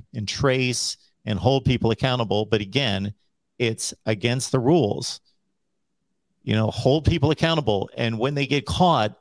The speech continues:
don't make it a ten thousand dollar fine and you miss, and I know I'm taking from the N C double A violations in Nebraska, and that's not a shot at Nebraska, but don't make it a slap on the wrist. Make it,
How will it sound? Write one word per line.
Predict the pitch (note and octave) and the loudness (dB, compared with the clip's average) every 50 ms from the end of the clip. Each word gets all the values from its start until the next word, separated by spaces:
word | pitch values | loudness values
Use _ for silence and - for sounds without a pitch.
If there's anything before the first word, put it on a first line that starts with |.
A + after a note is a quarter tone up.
| _ - | _ -6
don't | - C3 C3+ D3+ D3+ | -4 -2 -2 -2 -2
make | D3 D3 D#3+ C#3+ - | -2 -2 -2 0 0
it | D3+ C#3 A#2 | 0 2 2
a | A2+ A2 | 0 0
ten | - - - C#3 B2+ | 0 0 0 0 0
thousand | A2 C3+ C3 B2 A2+ - C3+ | 2 2 2 2 0 0 0
dollar | A#2+ A#2 A2 A2 A2 G2 | 2 2 2 2 0 0
fine | - - - C3 B2+ B2+ B2+ B2 B2 A#2+ A#2 A2 G2+ _ - - - _ _ - | -2 0 0 0 2 2 0 0 0 0 0 -2 -4 _ -14 -20 -20 _ _ -8
and | - B2 A#2+ A#2+ A#2 A2+ A2 | -4 -2 -2 0 0 0 0
you | A2+ A#2 A#2 | 0 0 2
miss, | A#2+ A#2+ A#2+ A#2+ - - - - - - - - | 2 2 2 2 0 -2 -4 -4 -6 -8 -6 -4
and | - A2 G#2 | -2 0 0
I | G#2+ | 2
know | A2 A2 A2+ A2+ A2+ A2+ | 0 2 2 2 2 2
I'm | A2 G#2+ G#2 | 0 -2 -2
taking | - - A#2+ G2 - A#2+ A2 | -2 -2 -2 -2 0 -2 -2
from | - - A2 G#2 | 0 -2 -2 0
the | G#2 G#2 G#2+ | 0 0 0
N | G#2+ G#2+ | -2 -2
C | - - | -2 -2
double | A2 A2 F#2+ G2 G2+ G#2 | -2 0 0 0 0 0
A | G2 | 2
violations | G2 A2+ G#2 G2+ G2 G2+ G2+ G2 - - A2+ G#2 - | 2 2 2 2 2 2 0 0 0 -2 -4 -2 0
in | G2+ G2+ | -2 -2
Nebraska, | F#2+ - A2 G#2 G#2 G2 - - - - F#2+ G2 - | 0 0 0 0 0 0 -2 -2 -2 -2 0 0 0
and | - G2 G2+ | 0 0 0
that's | G2+ F#2+ - - | -2 -2 -2 -2
not | A#2 G#2+ F#2+ | -4 -2 -2
a | F#2+ | -2
shot | - - B2+ A2+ G#2 F#2+ | -2 -2 -2 -2 -2 -2
at | G2 G2 | -4 -4
Nebraska, | G#2+ F2+ G2+ G2+ F#2+ F#2+ F#2+ - - G#2 | -2 0 0 0 0 0 -2 0 -2 0
but | F2 G2 G2+ G2+ G2+ - - - - - - | 2 2 0 0 0 -4 -20 -20 -16 -6 0
don't | - E3+ E3+ D3+ | 0 2 2 2
make | C#3 C3+ C3 C3 | 0 0 0 2
it | A#2+ A2 | 0 0
a | - | 0
slap | - - B2 A#2 A2 G#2 - | -2 0 0 0 0 2 0
on | A#2 G2+ | 0 0
the | F#2+ F#2+ | 0 0
wrist. | F#2 G2 B2 A#2+ F#2 F#2 F#2 - - - - _ _ _ _ - | 2 2 2 4 4 2 0 -2 -4 -10 -14 _ _ _ _ -8
Make | - B2 B2+ C3+ B2+ - B2+ | -4 -2 -2 -2 -2 0 0
it, | A#2+ A2+ A2+ | 0 0 -2